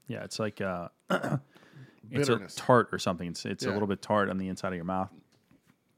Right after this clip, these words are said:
Speaker 2: A little more
Speaker 1: I was
Speaker 2: bitter.
Speaker 1: concerned that these two in particular were gonna taste very similar to each other, and they really don't. Like, there's a very difference in taste, a very
Speaker 2: Yeah.
Speaker 1: difference. That's great. There
Speaker 2: Big
Speaker 1: is a
Speaker 2: difference.
Speaker 1: distinct difference in taste between the two. This one, there's no spiciness, at least not that I
Speaker 2: No.
Speaker 1: can tell.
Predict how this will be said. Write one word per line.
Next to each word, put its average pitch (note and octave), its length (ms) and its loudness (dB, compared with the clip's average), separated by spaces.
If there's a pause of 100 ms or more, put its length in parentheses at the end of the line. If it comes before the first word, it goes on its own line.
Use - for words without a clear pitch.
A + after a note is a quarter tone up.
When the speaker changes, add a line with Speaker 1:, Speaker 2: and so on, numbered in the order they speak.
(160)
Speaker 2:
A C3 60 -6
little D3+ 140 0
more D3+ 100 8
Speaker 1:
I - 20 10
was D3 120 8
Speaker 2:
bitter. - 100 4
Speaker 1:
concerned D3+ 400 4
that G#2+ 180 2
these A2+ 220 2
two A#2+ 160 2
in G2+ 60 2
particular A2+ 500 -2
were G2+ 80 -2
gonna F#2+ 120 -2
taste G#2 280 -6
very G2+ 160 0
similar G#2+ 300 -4
to A#2 100 0
each A2 100 -4
other, A#2+ 160 0
and G#2+ 140 -2
they G#2 60 0
really C3+ 200 2
don't. F#2 300 0 (500)
Like, G2+ 100 2
there's G2+ 100 2
a G2+ 60 6
very B2 220 6
difference A#2+ 460 2
in G2 120 -2
taste, F#2+ 360 0 (120)
a - 60 -14
very F#2 200 2
Speaker 2:
Yeah. F#2 80 0
Speaker 1:
difference. F2 280 -4
That's F#2 140 -6
great. F2+ 180 -2
There - 100 -10 (540)
Speaker 2:
Big - 40 6
Speaker 1:
is G#2 100 4
a G#2 40 4
Speaker 2:
difference. G2+ 140 0
Speaker 1:
distinct B2 500 2
difference G#2 360 -2
in G2 80 -2
taste G2+ 300 0
between F#2+ 260 -6
the E2+ 80 -8
two. F2 240 -6 (1200)
This D3 180 4
one, F3 240 2 (400)
there's - 160 -2
no D3 80 8
spiciness, A2 560 4
at A#2 60 -2
least G#2+ 160 -2
not G2+ 140 2
that F#2+ 100 -2
I - 20 0
Speaker 2:
No. F#2+ 60 -2
Speaker 1:
can F#2+ 80 -6
tell. E2+ 300 -4